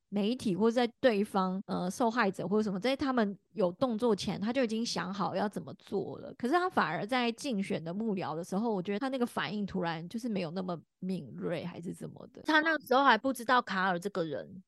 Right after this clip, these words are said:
Speaker 2: 他那时候还不知道他们那边幕僚有派出这个很厉害的，然后他是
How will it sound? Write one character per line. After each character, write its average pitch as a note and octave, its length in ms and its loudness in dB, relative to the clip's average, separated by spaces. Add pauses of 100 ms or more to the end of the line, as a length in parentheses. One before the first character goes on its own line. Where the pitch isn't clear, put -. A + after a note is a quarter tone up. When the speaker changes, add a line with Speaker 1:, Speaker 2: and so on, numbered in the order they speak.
Speaker 2:
他 C4 120 4
那 D#4 120 6
时 D4+ 80 4
候 C4+ 40 10
还 A#3+ 60 10
不 C#4 160 0
知 A#3 120 -6
道 B3+ 180 4
他 A#3 140 4
们 G#3 80 2
那 A3+ 100 2
边 G#3 160 0
幕 G#3 220 0
僚 E3 180 -2
有 D#3+ 120 0
派 G#3+ 240 -2
出 F3+ 200 -4
这 E3+ 140 -2
个 D#3+ 200 -2
很 D#3 140 -6
厉 E3+ 180 -4
害 D#3 280 -6
的， - 280 -14
然 E3 100 -4
后 G#3+ 200 2
他 G3 180 2
是 G#3 260 -2